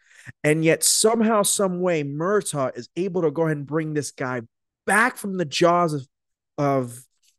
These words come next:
of suicide, really, and reacquaint him with reality of where he can find someone that will accept him,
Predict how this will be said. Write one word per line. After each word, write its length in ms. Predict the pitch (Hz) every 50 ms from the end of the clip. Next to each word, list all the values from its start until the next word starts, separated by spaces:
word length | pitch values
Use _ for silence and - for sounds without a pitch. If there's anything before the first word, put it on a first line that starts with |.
| _ _ _ _ _ _ _ -
of 100 | 156 135
suicide, 840 | - - - 220 254 302 247 - - - 127 104 98 98 101 110 - _ _ -
really, 520 | 147 151 180 226 190 131 101 90 98 113 _ - - - - - _ _ _ -
and 480 | 156 156 151 151 151 151 160 147 - - _ _ _ _ _ _ _ _ _ _ _ _ _ _ _ -
reacquaint 640 | 170 143 156 208 240 240 196 - - - 214 220 214 185
him 200 | 165 185 180 165
with 240 | 160 151 - -
reality 580 | 143 139 139 147 151 160 170 170 165 151 139 135
of 220 | - 127 127 117
where 180 | 117 135 131 127
he 140 | 120 127 170
can 200 | - - 147 135
find 460 | - - - 156 170 185 202 202 180
someone 720 | 160 - - 175 165 151 151 151 147 143 139 135 135 131 127 _ _ _ _ _ _ -
that 260 | 143 131 143 139 139
will 160 | 147 143 135
accept 500 | 131 117 - - - - 180 165 165 -
him, 240 | - 160 156 151 151